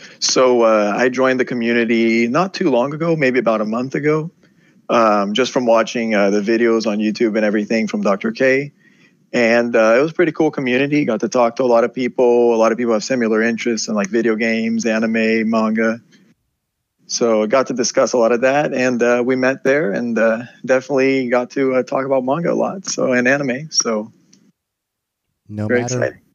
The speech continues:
Speaker 2: no matter where we are, anime will always win <laughs> the day.
Speaker 1: Yeah. <laughs>
Speaker 2: <laughs> Like, um, so I have, um,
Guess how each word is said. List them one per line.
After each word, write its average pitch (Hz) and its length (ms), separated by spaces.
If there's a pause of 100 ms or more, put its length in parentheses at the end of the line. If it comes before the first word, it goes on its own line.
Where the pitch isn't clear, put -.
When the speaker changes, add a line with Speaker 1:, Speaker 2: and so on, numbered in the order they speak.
(600)
Speaker 2:
no 117 160
matter 113 280
where 113 120
we 113 200
are, 90 360 (100)
anime 95 380
will 92 100
always 87 500
win 87 480
<laughs> - 40
the 104 100
day. - 340 (600)
Speaker 1:
Yeah. - 1400 (100)
<laughs> 110 100 (800)
Speaker 2:
<laughs> - 0
Like, 113 320 (360)
um, 123 360
so 127 520 (1200)
I 156 160
have, 156 440
um, 104 540